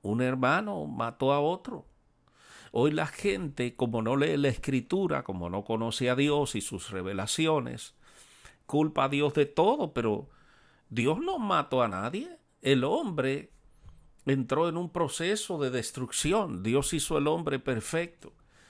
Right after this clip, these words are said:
Y todo este tiempo ha sido así. Y se le ha advertido, Dios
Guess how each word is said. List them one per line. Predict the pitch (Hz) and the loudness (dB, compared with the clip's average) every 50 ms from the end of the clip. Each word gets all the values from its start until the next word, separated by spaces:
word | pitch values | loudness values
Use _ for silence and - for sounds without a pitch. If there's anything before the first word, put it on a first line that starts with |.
| - - - - - _ _ | -20 -20 -20 -20 -20 _ _
Y | - 123 127 123 | -2 -2 -2 0
todo | - - 135 160 180 180 175 160 | 0 0 2 2 2 2 2 0
este | 143 - - 156 139 | 0 2 0 -2 0
tiempo | - - 147 165 175 170 156 - - 120 | 0 0 0 0 -2 -4 -8 -4 -4 -4
ha | 110 | -4
sido | - - 139 135 131 127 117 | -2 0 0 0 2 0 0
así. | 107 - - - 190 233 240 185 - - _ - _ _ | 0 -2 -2 -2 -4 -6 -8 -10 -12 -14 _ -20 _ _
Y | - - | -6 -6
se | - - - 117 | -4 -2 0 0
le | 110 110 120 123 | 2 2 2 2
ha | 131 | 0
advertido, | 151 139 135 139 135 123 113 - - - 190 214 208 180 156 131 123 123 131 131 | 0 4 4 4 4 4 0 -2 0 2 2 4 4 4 4 4 4 2 2 2
Dios | 120 127 135 147 151 147 - | 0 2 2 2 0 0 -4